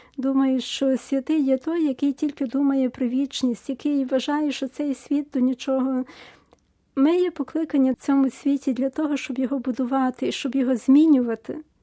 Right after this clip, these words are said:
на Божий образ і на Божу подобу, щоб дбати про справедливість. Це, що говорить святий пророк Ісаїя про Ісуса, що Він є слуга Божий, який надломаної очеретини не доламає,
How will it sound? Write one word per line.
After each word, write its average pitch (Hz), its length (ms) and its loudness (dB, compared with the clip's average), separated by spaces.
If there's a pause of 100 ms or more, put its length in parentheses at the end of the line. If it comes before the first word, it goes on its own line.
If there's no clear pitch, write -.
(160)
на 254 160 2
Божий 285 500 -2
образ 240 640 -4 (600)
і - 40 0
на 247 160 4
Божу 262 380 0
подобу, 226 600 -4 (400)
щоб - 260 -4
дбати 285 440 -4
про 262 200 -6
справедливість. 247 1120 -4 (380)
Це, 269 200 -4
що 254 160 -2
говорить 262 400 0
святий 262 340 -6
пророк 262 480 -2
Ісаїя 262 400 -2
про 262 180 -6
Ісуса, 254 540 -4
що - 220 -6
Він 311 280 2
є 269 280 0 (360)
слуга 262 600 0
Божий, 262 600 0
який 269 500 0 (320)
надломаної 269 720 4
очеретини 254 760 0
не 247 160 4
доламає, 240 800 0